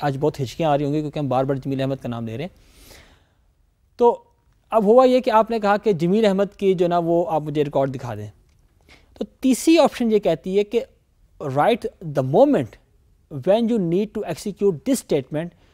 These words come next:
you sort your file at that time।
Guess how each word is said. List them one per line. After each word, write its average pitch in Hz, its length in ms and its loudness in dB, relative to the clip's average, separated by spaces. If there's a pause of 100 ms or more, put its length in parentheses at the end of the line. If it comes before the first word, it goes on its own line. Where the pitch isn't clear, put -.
(220)
you 214 160 0
sort 208 560 2
your 208 160 2
file 147 400 -2 (320)
at 170 220 -8
that 151 240 0
time। 107 220 -14